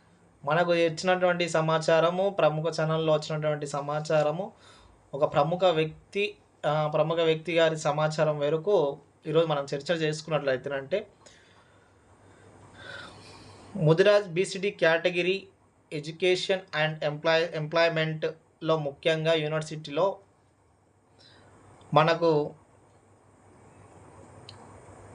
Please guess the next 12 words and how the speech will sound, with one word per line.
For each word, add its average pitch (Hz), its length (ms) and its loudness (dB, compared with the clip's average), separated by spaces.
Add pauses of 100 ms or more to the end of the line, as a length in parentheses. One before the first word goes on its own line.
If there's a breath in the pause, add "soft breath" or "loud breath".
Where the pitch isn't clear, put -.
(120)
ఉన్నటువంటి 175 640 4
తెలంగాణ 165 440 2
రాష్ట్ర 156 300 2
వ్యాప్తంగా 151 800 -2 (260)
కుట్-, 160 420 -8
సమగ్ర 165 360 0
కుటుంబ 156 360 -2
సర్వే 151 300 2
ప్రకారము 147 720 -2 (360)
ఇరవై 160 300 -2
నాలుగు 160 260 0
లక్షల 156 640 0